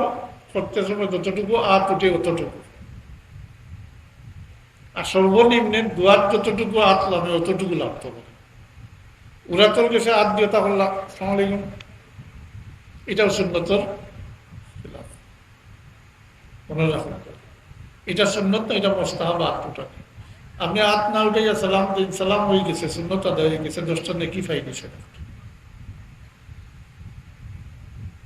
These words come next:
গুরুত্বপূর্ণ ও কারণে যে আল্লাহ নবী বেশ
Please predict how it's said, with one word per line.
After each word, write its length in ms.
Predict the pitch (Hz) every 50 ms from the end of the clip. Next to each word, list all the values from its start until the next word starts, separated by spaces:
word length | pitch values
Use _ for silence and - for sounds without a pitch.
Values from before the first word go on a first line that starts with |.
| - - - - - - - -
গুরুত্বপূর্ণ 580 | 160 180 196 208 - 196 233 226 - 233 233 233 226
ও 180 | 226 220 214
কারণে 480 | 196 208 208 208 208 208 220 233 269 277 - - - - - - - - - - - - - -
যে 60 | 190
আল্লাহ 200 | 190 196 214 202
নবী 240 | 196 185 180 202 208
বেশ 240 | 214 226 - -